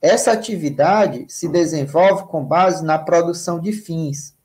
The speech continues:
que prefiguram idealmente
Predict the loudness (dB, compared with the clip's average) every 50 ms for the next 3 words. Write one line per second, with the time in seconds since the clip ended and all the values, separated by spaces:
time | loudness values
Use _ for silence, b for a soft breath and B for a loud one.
0 | _ _ _ _ _ _ _ _ _ _ -8 -4 0 0 0 0 0 -2 -4 -4
1 | -4 -2 -2 -2 0 0 -2 -2 -4 -6 -4 -2 2 4 4 4 4 2 0 -2
2 | -2 -4 -4 -4 -8 -12 -18 _ _